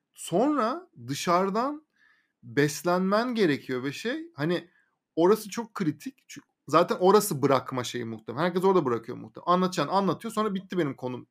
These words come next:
gibi bir şey oluyor. Orada ama, işte, ben şeyi fark ettim. Eee, "A, ben çok gelişiyorum ya. Ben bunu yaparken, hani, asıl, aslında kendime çalışıyorum." gibi bir nokta. İçerik üretmenin de bence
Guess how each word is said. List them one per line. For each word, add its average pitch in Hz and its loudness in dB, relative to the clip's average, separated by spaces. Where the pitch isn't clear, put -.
gibi 120 -10
bir 120 -12
şey - -8
oluyor. 104 -12
Orada 254 4
ama, 180 -2
işte, - -6
ben 156 4
şeyi 180 2
fark 175 0
ettim. - -14
Eee, 127 -6
"A, 185 2
ben 226 2
çok 226 -6
gelişiyorum 123 -2
ya. 117 -12
Ben 165 4
bunu 175 2
yaparken, 240 -2
hani, 175 0
asıl, 214 -4
aslında 196 -2
kendime 156 2
çalışıyorum." 123 -2
gibi 107 -6
bir 110 -6
nokta. 120 -6
İçerik 202 2
üretmenin 202 -2
de 180 -2
bence 170 0